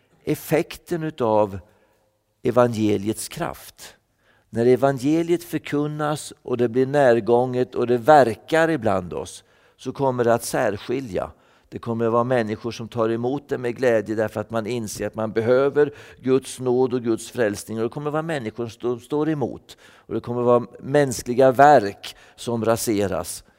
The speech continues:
därför att man inte har byggt med guld, silver och ädla stenar. Inte byggt med evangeliet som grund, utan man har, har byggt sitt liv med trä och hö och halm.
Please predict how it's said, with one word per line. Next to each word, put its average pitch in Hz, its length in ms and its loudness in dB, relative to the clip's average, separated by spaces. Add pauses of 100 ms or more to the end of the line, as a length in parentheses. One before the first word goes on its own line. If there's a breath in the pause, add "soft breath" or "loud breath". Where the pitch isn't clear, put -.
(160 soft breath)
därför 107 420 0
att 101 260 -2
man 104 220 -4
inte 92 440 -10 (1160 soft breath)
har 120 220 -2
byggt 107 540 -6 (220)
med 117 180 -6
guld, 101 360 -2
silver 95 460 -6
och 101 80 -2
ädla 95 320 -4
stenar. 92 580 -10 (320 soft breath)
Inte 110 300 -2
byggt 95 300 -4
med 101 180 0
evangeliet 101 640 -2
som 104 180 -10
grund, 90 420 -12 (380 soft breath)
utan - 240 -10
man 101 160 -4
har, 98 280 -4 (520)
har 104 340 -8 (1500 soft breath)
byggt 113 320 -4
sitt 123 240 -2
liv 90 240 -2
med 104 300 -2
trä 101 360 -2
och 92 300 -6
hö 95 320 -4
och 92 140 -6
halm. - 400 -10